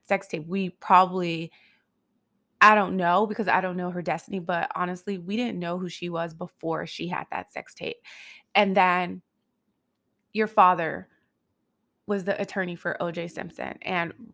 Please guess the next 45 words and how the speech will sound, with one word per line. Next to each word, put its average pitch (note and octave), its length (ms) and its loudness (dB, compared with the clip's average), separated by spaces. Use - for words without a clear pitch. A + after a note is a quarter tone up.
he A3+ 320 -2
was, F3+ 320 -4
Robert F#3 320 0
Kardashian F3+ 500 -4
was, - 160 -10
you G3 120 -2
know, F3 140 -4
he F3+ 140 -6
was G3 180 -2
big, E3 500 -2
and F#3 440 0
you G3 400 -6
grew G#3 220 -2
up G3 160 -2
in F#3 160 -4
Beverly F3+ 400 -2
Hills, F3 400 -8
whether F#3+ 260 0
it F#3+ 140 -4
was F3+ 140 -8
a F3+ 60 -10
small F3+ 340 -2
mansion, E3+ 600 -8
most F3 240 -4
of G#3 120 2
us F#3+ 280 0
didn't F3+ 460 0
grow F3+ 180 2
up F3 120 -2
in F3 80 -4
mansions F3 640 -6
at E3 260 4
all. F#3+ 420 4
You G#3 140 -2
know, F3 220 -2
where G3 240 0
I F3+ 140 2
come G#3+ 220 -4
from, F3 240 -4
we F3+ 100 -4
either F3+ 300 -6
grew F#3 260 -6
up G3 200 -4
<laughs> - 40 -8
in F#3+ 300 0